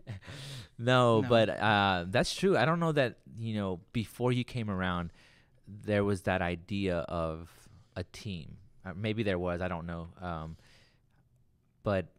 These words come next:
Speaker 1: you established a team and you said, "Okay, you worry about this. You worry about
Speaker 2: Yeah,
Speaker 1: that."
Speaker 2: we did do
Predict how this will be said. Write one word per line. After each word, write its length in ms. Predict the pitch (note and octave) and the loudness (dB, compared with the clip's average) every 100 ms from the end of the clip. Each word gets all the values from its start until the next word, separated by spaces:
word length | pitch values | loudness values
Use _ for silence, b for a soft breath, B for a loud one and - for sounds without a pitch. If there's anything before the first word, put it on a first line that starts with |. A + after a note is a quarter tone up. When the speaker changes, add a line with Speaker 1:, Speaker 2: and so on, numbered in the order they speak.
| A2+ | -14
Speaker 1:
you 380 | G#2 G#2+ A#2 A2+ | -4 0 2 2
established 580 | G2+ - G2 G2+ G2 F#2+ | 0 -2 -2 -2 -6 -8
a 60 | |
team 460 | - - F2+ D#2+ D2 | -14 -12 -12 -12 -14
and 200 | F2+ F2+ | -14 -12
you 160 | F#2 F#2 | -10 -12
said, 280 | - - F2 - | -10 -8 -6 -6
"Okay, 200 | F#2+ F2+ | -6 -6
you 460 | E2+ F#2+ G#2 G#2+ - - | -6 -4 -4 -4 -8 -8
worry 240 | G2+ F#2 F2+ | -2 -2 -2
about 320 | E2+ E2+ - | -2 -4 -6
this. 280 | - - - | -14 -16 -16
You 180 | F#2+ F#2+ | -14 -12
worry 240 | F#2 F2 | -10 -12
about 240 | E2+ D#3 | -12 -12
Speaker 2:
Yeah, 180 | D3+ C#3+ | -8 -6
Speaker 1:
that." 120 | D3 | -6
Speaker 2:
we 100 | C#3 | -8
did 200 | C#3+ C#3+ | -10 -12
do 80 | C#3+ | -14